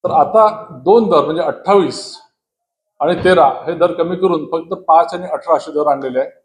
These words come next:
त्यामुळे वस्तूंचे भाव मोठ्या प्रमाणात कमी होणार आहे. आपण लिस्ट बघतोच आहे, पेपरमध्ये मोठ्या मोठ्या जाहिराती येतात आहे की, अ, मेडिकलमध्ये किती लोकांना बेनिफिट मिळणार आहे, इन्शुरन्समध्ये कसं आपण जीएसटी झिरो, झिरो केलेला आहे,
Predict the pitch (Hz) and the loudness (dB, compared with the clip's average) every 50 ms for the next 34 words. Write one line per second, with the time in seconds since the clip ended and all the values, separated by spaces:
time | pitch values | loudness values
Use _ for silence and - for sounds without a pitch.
0 | _ _ _ _ _ _ _ _ _ _ _ _ _ _ _ - 156 165 185 202 | _ _ _ _ _ _ _ _ _ _ _ _ _ _ _ 0 0 0 2 2
1 | 220 233 233 226 - - - _ _ _ _ _ _ _ _ _ _ _ 147 156 | 0 0 -2 -4 -8 -14 -18 _ _ _ _ _ _ _ _ _ _ _ -2 -2
2 | - - - 214 196 175 - 220 214 196 170 127 123 151 170 190 202 196 - - | -2 -2 -4 -6 -6 -2 0 0 0 0 -2 -2 0 2 2 2 2 0 -4 -10
3 | - - - 127 135 - 190 190 185 196 190 185 190 190 196 190 190 180 180 175 | -16 -16 -10 -6 -6 -4 -2 -2 -2 0 0 2 4 4 2 2 -2 -4 -4 -2
4 | 180 175 170 175 175 175 180 180 180 180 - _ _ _ _ _ _ _ _ - | -2 0 2 4 4 4 2 0 -2 -6 -14 _ _ _ _ _ _ _ _ -6
5 | 175 - - 165 160 147 147 160 165 - - - - _ _ _ _ - - - | -6 -4 -4 -4 -4 -2 -2 -2 -2 -2 -4 -10 -14 _ _ _ _ -6 -6 -6
6 | - - 175 - - 175 170 165 170 165 - - - - - - _ _ - 139 | -4 -4 -4 -2 0 0 0 0 0 -2 -6 -10 -16 -20 -20 -20 _ _ -14 -8
7 | 123 160 160 151 160 160 160 156 147 147 156 156 156 160 156 127 139 131 151 160 | -4 -4 -2 -2 0 0 0 0 0 0 -2 0 0 0 0 2 2 2 2 2
8 | 170 165 170 170 165 160 165 170 160 156 160 160 165 160 - - _ _ _ _ | 2 0 0 0 -2 0 0 0 2 4 2 2 2 0 -8 -14 _ _ _ _
9 | _ _ _ _ _ _ _ _ _ _ _ _ 156 156 156 156 147 135 139 135 | _ _ _ _ _ _ _ _ _ _ _ _ -2 0 0 0 0 2 4 4
10 | 131 131 127 123 123 - - - - - - 135 135 143 160 151 165 165 156 156 | 4 4 4 0 -2 -4 -8 -12 -16 -16 -8 -4 -2 -2 0 0 0 0 0 0
11 | 156 160 151 156 151 160 165 165 165 165 175 151 139 160 156 156 143 151 156 151 | -2 -2 -2 -4 -2 -2 -2 -2 -2 -4 -6 -6 -4 -4 -4 -4 -2 -2 -2 -2
12 | 151 - 151 143 151 151 151 151 156 156 156 143 135 131 131 147 151 143 - - | -4 -6 -8 -4 0 2 4 4 4 4 2 2 -2 -6 -8 -8 -10 -10 -12 -14
13 | 151 147 151 143 151 139 - 156 151 151 151 143 - 147 147 135 - - 151 131 | -12 -8 -8 -6 -6 -4 -2 -2 -4 -4 -6 -14 -12 -8 -8 -8 -8 -12 -18 -16
14 | 117 135 135 147 147 120 123 135 143 147 139 - 147 143 147 147 151 151 151 | -14 -12 -10 -10 -8 -4 0 0 0 0 0 -4 -8 -6 -2 -2 0 0 0